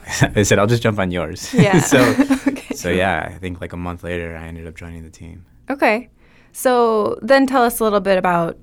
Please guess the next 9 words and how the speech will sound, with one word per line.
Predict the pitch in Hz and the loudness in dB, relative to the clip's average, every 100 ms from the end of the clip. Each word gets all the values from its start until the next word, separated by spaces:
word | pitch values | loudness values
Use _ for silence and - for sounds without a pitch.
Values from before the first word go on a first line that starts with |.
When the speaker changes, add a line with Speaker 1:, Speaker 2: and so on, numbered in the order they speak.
| - | -10
Speaker 2:
Sprinklr | - - 285 247 226 175 165 165 165 | -6 -2 4 4 4 0 0 0 0
and | - 180 180 | 0 0 4
what | 185 185 - | 4 4 2
the | 185 | -2
mission | 185 180 - 180 170 165 175 190 | 0 0 0 -2 -4 -4 -6 -4
of | 185 | 2
that | 190 - | 4 4
organization | - 175 180 180 - 190 - 165 | 0 -2 -4 -4 -4 -6 -6 -6
is. | 170 196 208 - - | -8 -8 -8 -10 -12